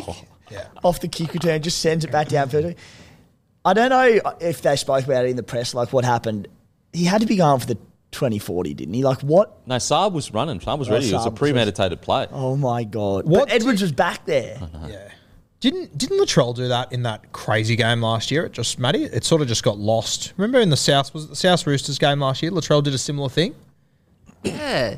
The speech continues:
Speaker 4: yeah, they, he did,
Speaker 2: But then
Speaker 4: that's
Speaker 2: because
Speaker 4: right.
Speaker 2: it was fifteen fights, no one ever spoke about it. Latrell did the same thing last year,
Speaker 1: Mm.
Speaker 2: just picked it up, kicked it
Speaker 1: I
Speaker 2: straight
Speaker 1: think
Speaker 2: back.
Speaker 1: Latrell's was a little bit different, though, because they were under the pump. Like,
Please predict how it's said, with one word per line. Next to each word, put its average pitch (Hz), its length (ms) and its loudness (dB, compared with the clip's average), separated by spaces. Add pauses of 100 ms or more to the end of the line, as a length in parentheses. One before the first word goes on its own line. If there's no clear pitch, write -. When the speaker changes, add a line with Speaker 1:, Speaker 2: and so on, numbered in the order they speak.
Speaker 4:
yeah, - 180 -6
they, 165 280 4
he 180 160 2
did, 247 200 2
Speaker 2:
But - 40 8
then 151 80 6
Speaker 4:
that's 143 140 0
Speaker 2:
because 147 180 0
Speaker 4:
right. 101 60 4
Speaker 2:
it - 20 4
was - 120 -4
fifteen 120 420 -4
fights, - 500 -4
no 131 80 0
one 123 100 0
ever 104 140 -6
spoke - 320 0
about 107 180 0
it. 104 80 -6
Latrell 160 460 2
did 190 80 -8
the 170 80 -10
same 139 240 -4
thing 131 160 -8
last 120 220 -4
year, 95 100 -4
Speaker 1:
Mm. 87 60 -4
Speaker 2:
just 80 120 -12
picked - 220 -12
it 131 40 -4
up, 123 220 -6
kicked - 260 -16
it - 20 -20
Speaker 1:
I - 100 -8
Speaker 2:
straight 123 80 -2
Speaker 1:
think 165 160 0
Speaker 2:
back. 147 80 2
Speaker 1:
Latrell's 127 320 2
was 104 100 -6
a 110 60 -4
little 107 160 0
bit 98 140 -4
different, 95 280 -4
though, 92 160 0
because 90 300 -6
they 95 100 2
were 92 120 2
under 90 140 -2
the 80 80 -6
pump. - 360 -6 (120)
Like, 85 180 -2